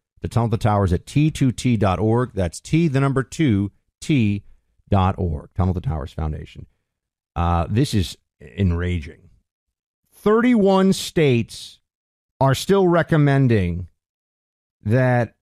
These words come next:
people mask up against covid. Um, and the director of the C D C refused to rule out that some states maybe, or some areas might mask up for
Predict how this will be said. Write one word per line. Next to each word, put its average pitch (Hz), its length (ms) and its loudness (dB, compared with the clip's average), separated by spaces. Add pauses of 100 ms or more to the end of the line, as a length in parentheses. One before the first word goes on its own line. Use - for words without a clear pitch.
(140)
people 151 300 2
mask 143 600 2
up 147 200 2
against 123 420 0
covid. 113 720 0 (1040)
Um, 110 560 2 (120)
and 123 680 2 (640)
the 120 140 -2
director 170 840 0
of 139 220 0
the 123 80 -2
C 160 240 0
D 139 160 4
C 127 520 0
refused 165 640 0
to 151 80 0
rule 143 340 2
out 131 320 2
that 117 120 0
some 131 240 0
states 123 500 -2 (140)
maybe, 117 400 2
or 104 100 0
some 120 240 0
areas 113 500 0 (680)
might 117 400 2
mask 113 480 0
up 104 240 0
for 101 580 0